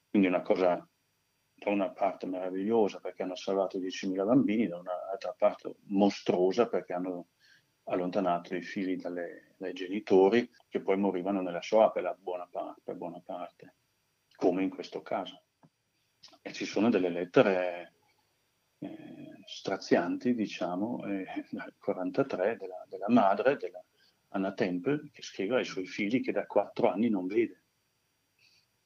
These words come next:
perché nel trentanove sono andati in Inghilterra, sono riusciti loro, i genitori, a salvare i bambini, a metterli sulla, sul treno e sulla barca che, che andava in Inghilterra.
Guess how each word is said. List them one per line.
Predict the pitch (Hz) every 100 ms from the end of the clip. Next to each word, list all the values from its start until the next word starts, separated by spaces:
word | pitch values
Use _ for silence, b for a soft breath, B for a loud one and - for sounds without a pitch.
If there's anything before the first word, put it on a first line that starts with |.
| _
perché | - - 90
nel | 87
trentanove | 92 90 117 104 98 95
sono | - 82
andati | 85 90 98
in |
Inghilterra, | 90 90 95 123 113 -
sono | - 98 95
riusciti | 95 92 - 117 87
loro, | 104 120
i | 95
genitori, | 95 95 - 110
a | 92
salvare | - 95 98 98
i |
bambini, | 92 101 101 101 113
a |
metterli | 101 98 107 98 98 95
sulla, | - 104 98 92 - B _ _ _
sul | - - -
treno | - 101 101 95
e |
sulla | - 104 95
barca | 95 - - 95
che, | 95 - - -
che | -
andava | 95 95 98 92
in | 143
Inghilterra. | 139 - 135 123 - -